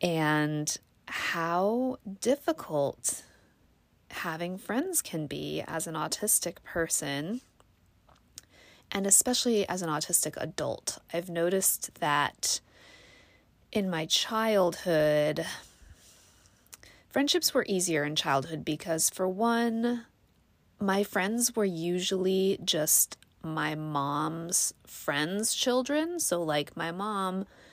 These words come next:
had a friend named Debbie for many years, and she had a daughter named Shannon. And that was, Shannon was just my friend 'cause our parents were friends and they would hang out. And so it was like a ready-made friendship type of situation.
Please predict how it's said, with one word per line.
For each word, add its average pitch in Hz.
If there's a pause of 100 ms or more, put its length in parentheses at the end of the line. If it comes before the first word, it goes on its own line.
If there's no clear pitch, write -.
(500)
had 185
a 175
friend 175
named 165 (140)
Debbie 156 (380)
for 170
many 165
years, 156
and 170
she -
had 254
a 165
daughter 143
named 151
Shannon. 170 (1200)
And 180
that 160
was, 202
Shannon 180
was 214
just -
my 226
friend 330
'cause - (400)
our 269
parents 165
were 160
friends 139
and 160
they 160
would 170
hang 190
out. 240
And 175
so 185
it 156
was 190
like 185
a 170
ready-made 156
friendship 170
type -
of 139
situation. 147